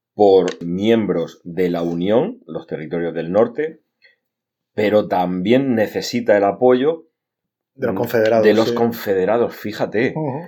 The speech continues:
Speaker 1: Cómo en esta película mete al norte del país, al sur del país, y ojo, y a soldados de color.
Speaker 2: Sí, exacto, exacto.
Speaker 1: Mete en la misma coctelera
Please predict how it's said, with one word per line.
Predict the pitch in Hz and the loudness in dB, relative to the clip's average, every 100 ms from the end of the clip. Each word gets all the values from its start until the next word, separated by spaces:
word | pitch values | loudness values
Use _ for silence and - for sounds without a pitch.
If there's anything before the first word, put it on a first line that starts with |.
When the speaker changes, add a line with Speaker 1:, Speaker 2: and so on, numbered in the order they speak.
| - _ _ _ | -20 _ _ _
Speaker 1:
Cómo | 123 139 104 | 2 4 2
en | 92 101 | 0 -2
esta | 123 127 143 | -4 -2 -2
película | 113 104 117 131 131 78 _ | -2 -6 -6 -8 -10 -14 _
mete | 95 107 104 - 80 - _ _ _ _ _ _ _ _ _ - | -6 -2 -2 -2 -14 -16 _ _ _ _ _ _ _ _ _ -4
al | 101 95 92 | -2 0 -2
norte | 98 127 - - | 0 0 0 0
del | 95 90 87 | 2 2 -2
país, | 92 120 123 - _ _ _ _ - | 0 0 -2 -10 _ _ _ _ -2
al | 95 92 87 | 0 0 -4
sur | - - 135 110 | -8 -2 -2 0
del | 98 - | -2 0
país, | 92 127 175 _ _ _ _ | -2 -2 -8 _ _ _ _
y | 101 120 | -2 0
ojo, | 127 92 76 _ _ _ _ _ _ _ _ _ | 0 -4 -8 _ _ _ _ _ _ _ _ _
y | - 101 | -4 -2
a | 87 | -2
soldados | 90 87 101 127 135 - 107 | -4 2 4 4 -2 -18 -4
de | 104 | -2
color. | - 92 101 - - _ | 0 2 2 2 -8 _
Speaker 2:
Sí, | - 104 151 | -10 -2 0
exacto, | 160 101 143 - 107 | 0 -6 -10 -6 -8
exacto. | 101 113 | -2 4
Speaker 1:
Mete | 139 147 120 104 - | 4 6 4 4 2
en | 110 113 | 2 4
la | 110 110 | 4 2
misma | 139 156 135 120 | 0 -4 -4 0
coctelera | 123 - - 104 117 147 196 208 | 0 -2 0 2 4 2 0 -2